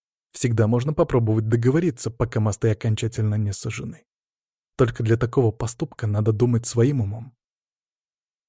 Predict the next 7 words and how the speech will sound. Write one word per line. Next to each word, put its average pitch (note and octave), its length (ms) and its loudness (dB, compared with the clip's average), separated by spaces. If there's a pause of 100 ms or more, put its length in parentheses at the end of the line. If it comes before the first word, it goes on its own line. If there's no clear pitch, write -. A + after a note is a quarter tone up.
(180)
К - 60 -20
сожалению, G3 580 4
у C3+ 120 2
нас A#2+ 240 -2
противоположный A#2 840 2
случай. - 460 -14 (1000)
«Промазал. F3 840 4